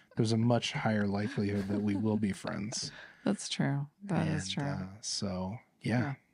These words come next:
Speaker 1: just put that in your pipe and smoke it. <laughs> Give your balls a tug, tit fucker.
Speaker 2: <laughs> Yeah, see, now you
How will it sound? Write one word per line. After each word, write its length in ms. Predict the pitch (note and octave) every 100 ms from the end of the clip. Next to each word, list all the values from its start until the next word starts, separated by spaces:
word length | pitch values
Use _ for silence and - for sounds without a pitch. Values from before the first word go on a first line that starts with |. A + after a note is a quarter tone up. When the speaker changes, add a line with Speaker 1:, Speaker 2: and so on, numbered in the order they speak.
| _
Speaker 1:
just 260 | - G#2+ -
put 180 | - A2+
that 160 | A2 A#2
in 80 |
your 120 | G#2+ G#2
pipe 300 | G#2+ G2+ -
and 120 | A2
smoke 360 | - G#2+ G#2 A#2
it. 140 | A2+
<laughs> 1160 | - - C4+ - - - - - - - - F#4 - _ _ - -
Give 100 | B2
your 100 | B2
balls 300 | A2 G#2+ A#2
a 40 | G#2+
tug, 280 | - G#2 G2
tit 180 | G#2+
fucker. 440 | G#2+ A2+ - - -
Speaker 2:
<laughs> 360 | F3 - - - - - - _ - - - D4 - - - - - - A#3
Yeah, 180 | F#3
see, 300 | E3 - F3+
now 140 | F3+
you 100 | E3+